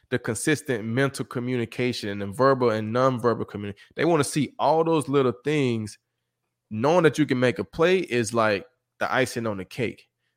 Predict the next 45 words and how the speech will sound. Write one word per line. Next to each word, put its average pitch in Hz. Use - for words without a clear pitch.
because 107
they 156
know 139
as 117
we 143
go 139
through 135
the 113
season, 170
you're 143
gonna 165
have 139
to 123
do 131
all 131
those 135
little 120
things, 120
play 143
in, 123
play 120
out, 101
game 135
in, 120
game 113
out, 104
to 143
survive. 113
And 117
if 117
you 147
can 120
do 143
those 127
things 139
and 156
you 180
can 170
make 170
plays 175
at 151
the 123
end 156
of 165
that, 208